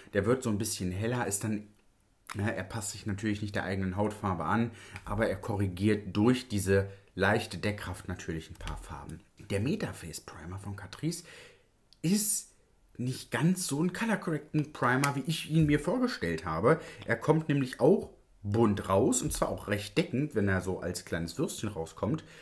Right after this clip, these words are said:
Aber sobald du ihn ausblendest, verschwindet diese Color Correction Eigenschaft recht stark. Ein ganz, ganz, ganz, ganz kleiner Müh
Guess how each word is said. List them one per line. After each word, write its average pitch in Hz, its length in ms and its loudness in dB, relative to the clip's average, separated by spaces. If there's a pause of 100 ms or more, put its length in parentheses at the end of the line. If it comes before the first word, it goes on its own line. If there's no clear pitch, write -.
(160)
Aber 113 160 0
sobald 113 380 4
du - 40 -2
ihn 110 260 -2
ausblendest, 135 1000 2
verschwindet 110 880 0
diese 98 260 0 (300)
Color 104 300 0
Correction 92 800 -4
Eigenschaft 92 760 -8 (240)
recht 90 460 -8
stark. - 560 -12 (300)
Ein 180 240 -2 (240)
ganz, 165 480 6
ganz, 131 340 0
ganz, 113 300 -2
ganz 107 260 -2
kleiner 107 380 2
Müh 107 320 2